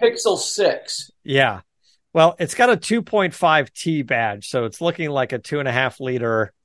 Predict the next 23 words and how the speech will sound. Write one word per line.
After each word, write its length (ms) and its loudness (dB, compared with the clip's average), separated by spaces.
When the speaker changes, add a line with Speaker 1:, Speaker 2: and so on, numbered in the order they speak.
Speaker 2:
uh, 380 0
you 100 -8
know, 200 -2
turbo. 640 2
Uh, 180 -6
but 200 -6
I 120 0
don't 200 2
know 120 2
if 80 -4
there's 200 -8
gonna 180 -6
be 100 -6
some 200 -8
sort 220 -6
of 100 -8
hybrid 460 -2
technology 640 -8
or 60 -8
something 340 -10
that's 200 -12
going 300 -12
on 340 -10